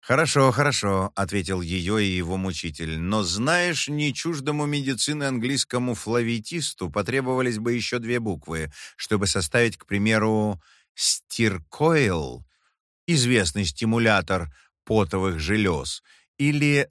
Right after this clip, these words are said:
цитроэлс, которым конюхи натирают кобыл». «Прошу, умолкни, вандемонианец», простонала она. «Прочти ее письмо и подай мне шубу».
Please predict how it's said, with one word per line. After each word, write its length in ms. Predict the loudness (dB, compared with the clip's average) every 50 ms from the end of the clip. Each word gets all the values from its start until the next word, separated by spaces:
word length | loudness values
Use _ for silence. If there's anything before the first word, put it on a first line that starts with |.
| _
цитроэлс, 1080 | -6 -4 -4 -4 -2 -2 0 2 2 4 4 2 2 0 0 -2 -6 -8 -10 -12 -12 -14 _ _ _ _ _
которым 500 | -4 -4 -2 0 2 2 2 2 2 0
конюхи 460 | -2 -2 -2 -2 -2 -2 -4 -4 -4 -4
натирают 560 | -4 -4 -6 -4 -2 0 0 0 0 -2 -4
кобыл». 800 | -4 -2 -2 -2 -2 -2 -4 -4 -4 -4 -4 -6 -8 -10 -14 -18 _ _ _ _ _ _ _ _ _ _ _ _ _ _ _ _ _ _ _ _ _ _ _ -8
«Прошу, 440 | -2 0 0 0 0 0 0 0 0
умолкни, 1040 | 2 2 0 0 0 0 0 0 0 -2 -2 -6 -8 -8 -4 -4 -2 -2 -2 -2 -4
вандемонианец», 1000 | -4 -4 -4 -4 -2 -2 -2 -2 -2 0 0 2 2 2 2 2 0 -2 -4 -6 -8
простонала 640 | -8 -6 -6 -6 -4 -4 -2 -2 0 0 0 0
она. 200 | -2 -2 -4 -4
«Прочти 400 | -2 -2 -2 -2 -4 -6 -6 -4
ее 220 | -2 0 0 0
письмо 320 | 0 -2 -2 -2 0 0 0
и 60 | 2
подай 280 | 2 2 4 4 4 4
мне 160 | 2 0 -2
шубу». 540 | -2 -2 -4 -4 -4 -4 -6 -8 -8 -10